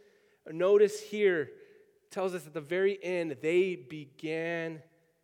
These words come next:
to celebrate. And they celebrate with a feast, eating from a fattened calf. This is the ironies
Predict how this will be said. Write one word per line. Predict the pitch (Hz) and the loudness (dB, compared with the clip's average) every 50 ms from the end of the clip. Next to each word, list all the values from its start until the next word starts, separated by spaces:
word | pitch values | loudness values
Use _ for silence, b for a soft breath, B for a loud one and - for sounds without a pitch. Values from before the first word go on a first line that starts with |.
| _ _ _ _ _ | _ _ _ _ _
to | - 120 | -20 -18
celebrate. | 104 - - - 139 120 113 113 107 113 113 110 113 - _ _ - _ _ _ _ _ _ _ _ _ _ _ _ _ _ _ _ _ _ _ _ _ _ _ _ _ _ _ _ _ _ _ _ _ _ _ _ _ _ _ _ _ _ _ _ _ _ _ _ _ _ _ _ _ _ _ _ _ _ _ _ _ _ _ _ _ _ _ | -16 -16 -12 -10 -10 -8 -10 -10 -12 _ -14 -14 -14 -18 _ _ -20 _ _ _ _ _ _ _ _ _ _ _ _ _ _ _ _ _ _ _ _ _ _ _ _ _ _ _ _ _ _ _ _ _ _ _ _ _ _ _ _ _ _ _ _ _ _ _ _ _ _ _ _ _ _ _ _ _ _ _ _ _ _ _ _ _ _ _
And | _ 107 | _ -20
they | 101 | -20
celebrate | 98 - - 160 147 120 104 110 92 - _ _ _ _ _ _ _ _ _ _ _ _ _ _ _ _ _ _ | -18 -14 -10 -10 -10 -10 -10 -14 -14 -14 _ _ _ _ _ _ _ _ _ _ _ _ _ _ _ _ _ _
with | 110 107 - | -20 -20 -20
a | 95 | -20
feast, | _ _ _ 147 117 _ - - - _ _ _ _ _ _ _ _ _ _ _ _ _ _ _ _ _ _ _ _ _ _ _ _ _ _ _ _ _ _ _ _ _ _ _ _ _ _ _ _ _ _ | _ _ _ -18 -18 _ -20 -20 -20 _ _ _ _ _ _ _ _ _ _ _ _ _ _ _ _ _ _ _ _ _ _ _ _ _ _ _ _ _ _ _ _ _ _ _ _ _ _ _ _ _ _
eating | 151 180 175 127 104 90 87 92 _ _ _ _ _ _ _ _ _ _ _ _ _ _ _ _ | -8 -8 -6 -8 -10 -12 -16 _ _ _ _ _ _ _ _ _ _ _ _ _ _ _ _ _
from | _ - 139 | _ -16 -16
a | 123 | -16
fattened | - - 156 143 135 131 117 110 | -12 -10 -10 -8 -8 -10 -12 -14
calf. | - 151 135 110 92 _ _ - _ _ _ _ _ _ _ _ _ _ _ _ _ _ _ _ _ _ _ _ _ _ _ _ _ | -14 -14 -14 -14 -16 _ _ -20 _ _ _ _ _ _ _ _ _ _ _ _ _ _ _ _ _ _ _ _ _ _ _ _ _
This | 143 156 - - | -8 -8 -2 0
is | 196 170 143 120 - - - _ _ _ _ _ _ | 0 0 0 -6 -12 -20 -20 _ _ _ _ _ _
the | 131 147 - - | -10 -10 -6 -2
ironies | 147 165 180 185 175 160 143 135 131 123 120 120 - - | 0 0 2 2 0 -2 -4 -6 -8 -10 -12 -14 -18 -20